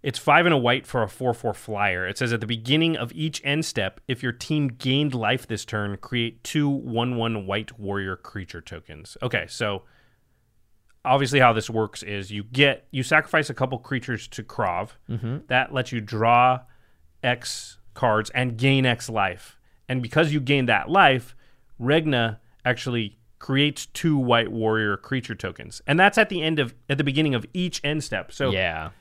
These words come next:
Speaker 1: that will create two warriors, and then during Jimmy's turn, I can activate Krav, sacrifice those two warriors, draw two cards, gain two life, and then at the Jimmy's end step, Regna will create two more warriors, and now I can do that on the next turn and the next turn.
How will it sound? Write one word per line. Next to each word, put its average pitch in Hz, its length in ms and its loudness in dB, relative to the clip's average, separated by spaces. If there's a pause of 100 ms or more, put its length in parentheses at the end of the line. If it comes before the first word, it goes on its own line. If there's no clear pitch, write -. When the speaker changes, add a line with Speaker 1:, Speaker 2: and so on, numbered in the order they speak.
(120)
Speaker 1:
that 180 140 8
will 190 120 6
create 156 520 -2
two 208 280 0
warriors, 143 480 2
and 135 180 -6
then 135 240 -2
during 127 220 -2
Jimmy's 190 280 0
turn, 123 360 -2
I 120 100 0
can 120 240 -6
activate 147 380 0
Krav, 113 360 2
sacrifice 123 540 0
those 123 220 -4
two 180 180 -2
warriors, 120 480 0
draw 131 280 2
two 151 140 -2
cards, 123 280 2
gain 123 160 0
two 156 160 -2
life, 117 320 2
and 131 120 -4
then 139 100 0
at 131 80 -4
the 135 120 -14 (180)
Jimmy's 131 280 -2
end 202 180 2
step, 135 300 0 (340)
Regna 123 460 0
will 123 140 0
create 113 300 -4
two 131 120 -4
more 113 160 -2
warriors, 123 360 2
and 107 60 -4
now 110 160 4
I 110 60 2
can 113 100 -2
do 110 120 -2
that 110 60 2
on 107 80 2
the 104 60 -2
next 107 200 -2
turn 110 120 -2
and 101 80 -2
the 95 40 -4
next 101 280 -2
turn. 95 240 -2